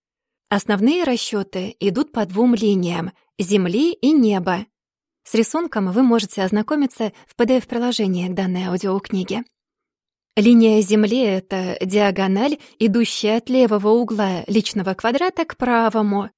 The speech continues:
Линия неба — диагональ, идущая от верхнего угла личного квадрата к нижнему. Личное предназначение. Первое личное предназначение — это сумма чисел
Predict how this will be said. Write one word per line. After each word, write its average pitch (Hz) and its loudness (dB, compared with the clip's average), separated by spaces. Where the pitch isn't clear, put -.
Линия 208 4
неба — 220 2
диагональ, 196 0
идущая 196 -2
от 220 -4
верхнего 208 0
угла 208 0
личного 190 -4
квадрата 302 -4
к - -10
нижнему. 233 2
Личное 262 2
предназначение. 214 0
Первое 196 0
личное 208 0
предназначение — 208 -2
это 196 -4
сумма 269 0
чисел 196 -2